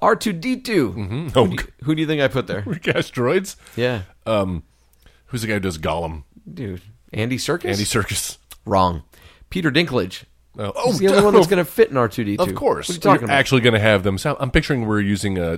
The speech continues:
Speaker 2: modern techniques and
Speaker 1: No,
Speaker 2: mo-, mocapping.
Speaker 1: we're, we're using as many, uh,
Speaker 2: All right.
Speaker 1: you just, just, uh, <laughs> practicals as we can
Speaker 2: Fair enough.
Speaker 1: to give some weight to this. C three P O, Tom Hiddleston.
Speaker 2: Oh, oh.
Speaker 1: Is my C three P O.
Speaker 2: Oh, I like that.
Speaker 1: Yeah.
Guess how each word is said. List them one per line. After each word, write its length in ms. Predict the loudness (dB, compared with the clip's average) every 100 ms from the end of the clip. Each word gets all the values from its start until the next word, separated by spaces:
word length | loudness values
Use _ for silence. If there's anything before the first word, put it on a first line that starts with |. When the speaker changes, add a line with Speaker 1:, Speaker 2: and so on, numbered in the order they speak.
| -2
Speaker 2:
modern 320 | -2 -2 -4
techniques 440 | -6 -4 -6 -4
and 140 | -2 4
Speaker 1:
No, 220 | 4 2
Speaker 2:
mo-, 200 | -2 0
mocapping. 380 | 2 2 0 -2
Speaker 1:
we're, 60 | 0
we're 60 |
using 840 | 0 0 0 0 0 -2 -8 -16 -18 -6
as 200 | -4 -2
many, 580 | -2 0 0 0 -2 -2
uh, 80 | -2
Speaker 2:
All 260 | -2 -2 -6 -4
right. 160 | -4
Speaker 1:
you 120 | -4 -10
just, 340 | -10 -12 -14
just, 320 | -12 -12 -14 -10
uh, 200 | -4 -4 -6 -10 -12
<laughs> 340 | -14 -18 _ -4
practicals 680 | -2 -2 -4 -4 -4 -4 -6
as 180 | -8 -6
we 140 | -8
can 340 | -2 -2 -2
Speaker 2:
Fair 220 | -6 -6 -2
enough. 280 | -2 -2 -14 -16
Speaker 1:
to 80 |
give 220 | -6 -6 -4
some 200 | -4 -2
weight 220 | -4 -6
to 80 | -8
this. 240 | -10 -12 _ -8
C 220 | 0 0
three 200 | 0 -2
P 180 | -2 -4
O, 140 | -6 -12 _
Tom 420 | -12 -8 -8 -10 -14 -8
Hiddleston. 440 | -6 -6 -10 -14 -16 _ _
Speaker 2:
Oh, 240 | -8 -8 -10 -4
oh. 280 | -2 -2 -4
Speaker 1:
Is 100 | -8
my 100 | -8
C 180 | -8 -10
three 200 | -12 -12
P 100 | -8
O. 120 | -6
Speaker 2:
Oh, 40 | -6
I 60 | -8
like 220 | -12 -14
that. 180 | -16 -10
Speaker 1:
Yeah. 360 | -6 -4 -4 -4